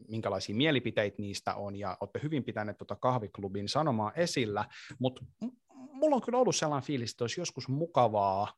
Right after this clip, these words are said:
ei pelkästään jutella jälkeenpäin niistä kahveista, vaan myöskin ehkä maistella kahveja yhdessä. Ja sillä nyt ei varsinaisesti ole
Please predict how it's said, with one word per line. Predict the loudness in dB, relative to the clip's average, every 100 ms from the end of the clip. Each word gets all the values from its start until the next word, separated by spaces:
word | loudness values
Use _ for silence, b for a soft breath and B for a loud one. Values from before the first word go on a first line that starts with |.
| _ 2
ei | 4
pelkästään | 6 4 2 0 0 0 0
jutella | 0 2 2
jälkeenpäin | 2 2 2 2 -4 -6 -6 -8 -8
niistä | -12 -10
kahveista, | -4 -4 -4 -6 -6 -6 -6 -6 -4 2
vaan | 4 4 2 -2 -6 -6
myöskin | -4 -2 -4 -6 -8 -10 -14 _
ehkä | -6 -2
maistella | 0 2 2 0 -2 -4 -6
kahveja | -8 -8 -10 -10
yhdessä. | -8 -8 -8 -10 -12 -12 -16 _ _ B B B B
Ja | 0 2
sillä | 0 2 2
nyt | 2
ei | 4
varsinaisesti | 4 2 0 -2 -2 2
ole | 4 2